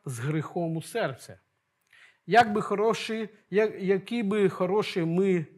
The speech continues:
справи ми не намагалися робити, фабрика гріха знаходиться всередині.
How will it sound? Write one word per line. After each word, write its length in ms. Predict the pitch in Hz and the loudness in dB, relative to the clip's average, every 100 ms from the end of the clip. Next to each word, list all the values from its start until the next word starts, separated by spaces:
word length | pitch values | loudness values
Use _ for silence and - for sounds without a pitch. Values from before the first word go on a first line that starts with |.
| _ _ | _ _
справи 520 | - - 214 190 165 | -16 4 6 6 6
ми 340 | 165 175 160 160 | 4 4 2 2
не 160 | 170 | 0
намагалися 720 | 170 175 165 180 180 156 - | 0 -2 -2 -2 -2 -4 -6
робити, 520 | 151 170 233 226 226 220 _ _ _ _ _ _ | -6 -4 -6 -8 -12 -14 _ _ _ _ _ _
фабрика 680 | 156 202 214 196 196 196 | -6 0 2 2 -4 -2
гріха 680 | 151 139 147 - 202 214 220 | -4 -4 -6 -8 -8 -8 -8
знаходиться 960 | 180 135 147 - 170 165 165 - 180 170 - _ | -8 -4 -4 -2 -4 -2 -4 -2 -2 -2 -8 _
всередині. 760 | 156 135 - 165 190 139 117 101 | -14 -12 -8 -6 -4 -4 -8 -16